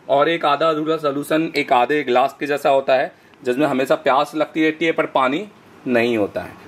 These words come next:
पानी होने के बाद भी प्यास लगती रहती है। simple सी बात है, एक ऐसा glass जिसमें पानी भी है और वो प्यास भी नहीं बुझा रहा, पानी भी, आप समझ लो, ज्ञान बिल्कुल वैसा ही है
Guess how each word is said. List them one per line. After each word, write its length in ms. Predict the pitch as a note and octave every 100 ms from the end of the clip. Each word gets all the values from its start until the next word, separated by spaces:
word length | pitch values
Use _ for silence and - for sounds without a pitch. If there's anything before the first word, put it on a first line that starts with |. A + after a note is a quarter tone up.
| -
पानी 200 | F3 A#3+
होने 260 | A#3 A3
के 100 | A3
बाद 200 | G#3 F#3
भी 100 | G3
प्यास 320 | F3 D3+ D3
लगती 260 | C#3+ C3 C#3+
रहती 180 | C3 D#3+
है। 60 |
simple 340 | D#3 D#3 D#3 E3+
सी 140 | E3
बात 220 | C#3+ B2+
है, 140 | D3+ F#3+ - - -
एक 120 | D#3
ऐसा 240 | E3 E3
glass 280 | G3+ D#3+ E3+
जिसमें 220 | D#3+ E3+
पानी 340 | F3 D#3+ D#3+ G3
भी 160 | E3+
है 180 | C#3+ G#2 -
और 120 | B2 B2+
वो 180 | B2+
प्यास 340 | C#3 D3 D#3 F3
भी 100 | F3+
नहीं 100 | E3+
बुझा 260 | D#3+ D#3 D3+
रहा, 100 | D#3+
पानी 320 | - B2 C3
भी, 120 | C3+
आप 140 | C#3
समझ 260 | - D3+ E3
लो, 180 | D3+ F#3+ - - - G#2
ज्ञान 300 | C3+ F3 G3+
बिल्कुल 240 | F#3+ F3
वैसा 260 | D#3 B2+ C3
ही 100 |
है 100 | G#2+